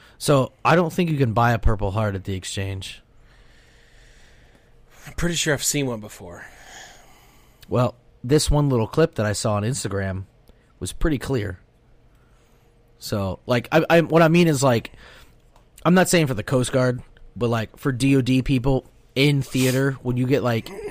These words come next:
Speaker 1: you know, they show it in the movies, you're in the hospital and they come over
Speaker 2: Yeah, like
Speaker 1: and they issue you a Purple Heart.
Speaker 2: Yeah.
Speaker 1: Like, D O D's got a stockpile of everything. I mean, they got a boneyard of B fifty-twos in Arizona just, you know,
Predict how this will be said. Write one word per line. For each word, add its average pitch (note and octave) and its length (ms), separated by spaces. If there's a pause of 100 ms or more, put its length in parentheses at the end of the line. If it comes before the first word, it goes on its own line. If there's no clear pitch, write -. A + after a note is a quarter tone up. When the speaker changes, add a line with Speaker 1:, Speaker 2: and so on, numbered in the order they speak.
(440)
Speaker 1:
you D#3+ 80
know, A#2 100
they C3 80
show F3 180
it C#3+ 40
in A#2+ 60
the B2 60
movies, A#2+ 340
you're G#2 100
in B2 200
the A#2+ 80
hospital A2+ 600
and A2 80
they A2 100
come A2+ 220
over A2 420 (120)
Speaker 2:
Yeah, A3+ 180
like D#3+ 80
Speaker 1:
and C#3 100
they C3 160
issue D#3+ 240
you D3+ 220
a D3 40
Purple C3+ 300
Heart. C#3+ 300 (1080)
Speaker 2:
Yeah. A3 240 (360)
Speaker 1:
Like, A#2 300
D F3 200
O F3+ 60
D's D3+ 260
got B2+ 120
a A2 40
stockpile C3+ 460
of - 100
everything. G#2+ 420
I A2+ 60
mean, A#2 140
they C3+ 100
got D3 160
a A#2 60
boneyard B2 520
of G2+ 140
B B2 100
fifty-twos A#2 500
in A2 80
Arizona A#2 540 (340)
just, - 280 (920)
you A2+ 120
know, G2 220